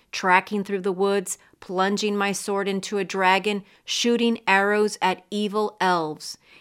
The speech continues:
It was a world where things made sense and justice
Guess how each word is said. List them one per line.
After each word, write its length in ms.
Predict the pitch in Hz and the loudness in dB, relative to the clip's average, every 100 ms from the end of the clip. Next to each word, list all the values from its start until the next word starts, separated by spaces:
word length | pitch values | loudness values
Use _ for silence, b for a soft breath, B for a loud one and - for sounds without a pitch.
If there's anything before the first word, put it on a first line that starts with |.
| b | b
It 140 | 208 202 | -2 2
was 200 | 214 214 | 2 0
a 60 | |
world 520 | 196 214 226 233 240 240 | 0 2 4 4 2 0
where 140 | 226 202 | -2 -2
things 460 | - 214 214 202 | 0 0 0 -2
made 320 | 196 190 185 | -4 -4 -6
sense 560 | - - 190 170 - - b b b | -6 -4 -2 -2 -4 -6 b b b
and 220 | 180 185 | -4 -2
justice 680 | 214 - 202 - 170 156 | 2 2 2 -2 -4 -4